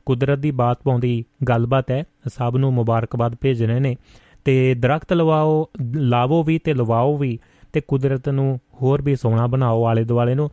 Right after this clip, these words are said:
ਸਾਫ਼ ਸੁਥਰਾ ਰੱਖੋ। ਇਹ ਜਿਹੜਾ ਅੱਜ ਦਾ ਸੰਦੇਸ਼ ਉਹਨਾਂ ਨੇ ਭੇਜਿਆ ਹੈ। ਤੇ ਕਹਿੰਦੇ ਨਾਲ ਦੀ ਨਾਲ, "ਲੋਗੋਂ ਕੇ, ਲੋਗੋਂ ਕੋ ਜਾ-,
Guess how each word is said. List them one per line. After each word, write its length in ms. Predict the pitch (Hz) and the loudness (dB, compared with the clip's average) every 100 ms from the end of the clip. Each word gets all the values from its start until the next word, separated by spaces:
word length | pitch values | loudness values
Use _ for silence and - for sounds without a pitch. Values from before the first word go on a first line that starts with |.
| _ _ | _ _
ਸਾਫ਼ 300 | - 123 120 | -2 0 0
ਸੁਥਰਾ 300 | 123 127 120 | -4 -2 -2
ਰੱਖੋ। 380 | 117 - 131 139 - | -2 -4 -4 -4 -4
ਇਹ 160 | 135 135 | -2 0
ਜਿਹੜਾ 260 | 120 117 117 | 0 0 0
ਅੱਜ 80 | |
ਦਾ 140 | 110 113 | -2 -4
ਸੰਦੇਸ਼ 520 | - 110 110 104 110 | -2 -4 -4 -4 -4
ਉਹਨਾਂ 220 | 113 117 | -2 -2
ਨੇ 80 | 120 - | -2 -2
ਭੇਜਿਆ 320 | 117 113 131 | -2 0 0
ਹੈ। 120 | 123 - _ _ _ _ - | -2 -6 _ _ _ _ -4
ਤੇ 100 | 156 | -2
ਕਹਿੰਦੇ 340 | 170 180 190 | 0 0 2
ਨਾਲ 260 | 170 143 156 | 2 2 2
ਦੀ 100 | 170 | 2
ਨਾਲ, 260 | 165 165 160 _ _ _ _ _ _ - | 2 0 -4 _ _ _ _ _ _ -4
"ਲੋਗੋਂ 500 | 123 127 147 151 175 - | 0 2 2 2 0 0
ਕੇ, 360 | 165 160 165 - _ _ _ _ _ 135 | 0 0 -4 -8 _ _ _ _ _ 0
ਲੋਗੋਂ 340 | 143 156 185 | 2 2 0
ਕੋ 180 | 190 185 | 2 0
ਜਾ-, 280 | 127 123 | 0 -2